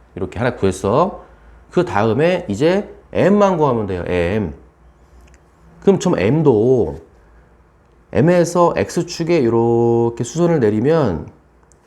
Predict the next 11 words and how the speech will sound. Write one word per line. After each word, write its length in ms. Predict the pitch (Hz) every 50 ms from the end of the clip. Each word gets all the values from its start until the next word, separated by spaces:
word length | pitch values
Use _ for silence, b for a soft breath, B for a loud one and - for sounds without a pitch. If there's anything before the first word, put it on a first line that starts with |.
| _ -
어떤 320 | - 160 139 - 175 180
걸 160 | 170 170 151 139
이용할 320 | 139 139 135 123 123 123
거냐면 640 | 120 117 107 101 107 135 151 156 139 104 82 - - -
요 160 | 98 123 143 139
길이하고 640 | 156 170 160 165 156 143 135 135 127 127 135 123
요 120 | 107 110 117
길이가 240 | 127 131 131 117 110
같다고. 760 | - - 101 - - 143 127 110 101 90 90 98 101 87 - - - _ _ _ _ _ _ _ _
그러니까 720 | - 127 135 127 110 104 - 151 151 123 87 - - - -
A하고, 880 | 87 101 120 151 170 180 170 151 131 95 92 92 123 151 208 302 - -